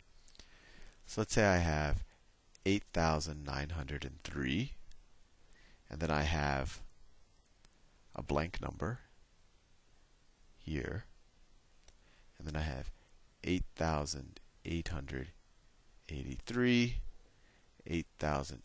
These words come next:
eight hundred seventy-three, and then eight thousand eight hundred sixty-three. So there's a couple of ways.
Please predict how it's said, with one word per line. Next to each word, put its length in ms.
eight 220
hundred 440
seventy-three, 1040
and 100
then 260
eight 340
thousand 600
eight 200
hundred 400
sixty-three. 840
So 140
there's 60
a 40
couple 260
of 60
ways. 260